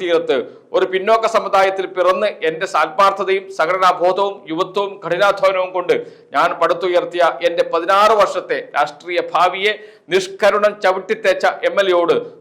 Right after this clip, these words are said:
തോറ്റു പുറത്തായി വീട്ടിലിരിക്കുവാൻ മാത്രം ഞാൻ ഭീരുവായി തീർന്നിട്ടില്ല. ഉത്തരവാദിത്തപ്പെട്ട ഒരു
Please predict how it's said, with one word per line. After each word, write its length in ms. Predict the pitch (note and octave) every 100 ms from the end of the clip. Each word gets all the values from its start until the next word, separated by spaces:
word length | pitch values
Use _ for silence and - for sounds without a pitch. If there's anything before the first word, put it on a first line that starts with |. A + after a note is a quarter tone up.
| -
തോറ്റു 300 | D#3+ F3+ F#3 E3
പുറത്തായി 460 | F3+ F#3 F3 F3+ F3 E3
വീട്ടിലിരിക്കുവാൻ 640 | E3+ F#3 F3 D#3+ E3+ E3+ E3+ E3+ D#3
മാത്രം 360 | F3+ - F#3 F3
ഞാൻ 120 | E3 D#3+ D#3+
ഭീരുവായി 440 | F3 E3 D#3+ D#3+ -
തീർന്നിട്ടില്ല. 520 | D#3+ D#3+ D3 C3+ C#3 D3 - - _ _ B2+
ഉത്തരവാദിത്തപ്പെട്ട 800 | E3+ F3 F3+ F3+ F#3+ F3+ F3 E3+ E3 - - _
ഒരു 100 | E3+